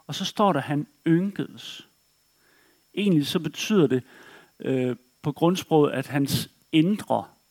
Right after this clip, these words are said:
hans indre indvolde kommer i bevægelse. Altså så, så fuldstændig, øh, gennemgribende er det, det,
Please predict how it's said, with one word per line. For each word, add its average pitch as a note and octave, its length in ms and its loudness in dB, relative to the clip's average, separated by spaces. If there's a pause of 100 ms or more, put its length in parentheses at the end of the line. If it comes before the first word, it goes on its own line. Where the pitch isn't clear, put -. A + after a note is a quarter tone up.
(360)
hans - 480 -2
indre E3+ 360 2 (100)
indvolde E3 540 0
kommer C3 360 -6
i B2 100 -4
bevægelse. C3 720 -6 (560)
Altså - 240 -12
så, F#3 240 -4 (920)
så - 160 -12
fuldstændig, D#3 800 0
øh, B2+ 300 -2 (640)
gennemgribende F3+ 680 2
er C3+ 120 -2
det, C#3+ 160 -6
det, D3+ 180 0